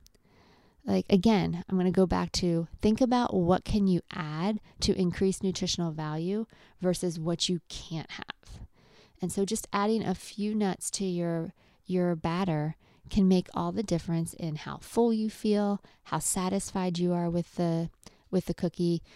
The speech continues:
It adds some texture. Some people are big texture eaters, and so they like contrasting textures in their food. This would be a great opportunity, and you get to make the rules.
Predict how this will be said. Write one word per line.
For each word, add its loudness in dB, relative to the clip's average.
It 0
adds -6
some -6
texture. -4
Some -2
people 0
are -6
big -8
texture -6
eaters, -2
and -6
so -4
they -4
like -6
contrasting -2
textures -6
in -4
their -4
food. 2
This -2
would -2
be -2
a -6
great -6
opportunity, -6
and -2
you 4
get -2
to -2
make 2
the -2
rules. -4